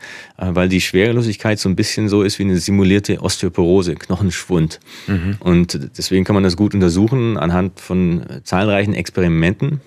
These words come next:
Speaker 1: Und dadurch gab's jetzt auch schon tatsächlich Medikamente, die aus den vergangenen Experimenten entwickelt wurden, die man jetzt in der Apotheke kaufen kann gegen Osteoporose.
Speaker 2: Wobei Ihre Knochen, um das nochmal zu sagen, weil Sie es auch eingangs der Sendung erwähnt haben, ja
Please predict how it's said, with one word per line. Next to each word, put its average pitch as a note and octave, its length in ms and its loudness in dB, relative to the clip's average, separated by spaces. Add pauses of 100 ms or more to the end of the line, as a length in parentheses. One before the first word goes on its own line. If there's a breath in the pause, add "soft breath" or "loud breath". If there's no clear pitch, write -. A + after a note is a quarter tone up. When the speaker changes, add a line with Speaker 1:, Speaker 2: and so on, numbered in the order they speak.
(200 soft breath)
Speaker 1:
Und F#2+ 360 -2 (160)
dadurch A2 680 0
gab's - 320 -4
jetzt - 140 -4
auch G2 160 0
schon G2+ 460 -2
tatsächlich F#2 400 -2
Medikamente, F#2 720 0
die E2+ 180 -6
aus F2+ 180 -4
den F#2 120 -2
vergangenen F#2 640 0 (580 loud breath)
Experimenten F2+ 540 0
entwickelt F#2+ 380 0
wurden, G2+ 180 4
die F#2+ 100 2
man F2+ 140 2
jetzt F#2+ 200 0
in A#2+ 40 2
der - 80 0
Apotheke F#2+ 380 -2
kaufen F#2+ 260 -4
kann C#2+ 220 -10
gegen E2+ 240 -4
Osteoporose. F2 640 -6
Speaker 2:
Wobei F#2+ 380 2
Ihre C3 260 4
Knochen, B2+ 320 2
um G2 100 0
das G#2+ 140 0
nochmal G#2 240 0
zu G#2 100 -6
sagen, F#2+ 380 -2
weil F#2 140 -4
Sie - 100 -10
es - 80 -8
auch - 160 -6
eingangs F#2 360 -4
der F#2+ 100 -4
Sendung G2 280 0
erwähnt F2 380 -2
haben, F#2+ 300 0
ja F2 320 -2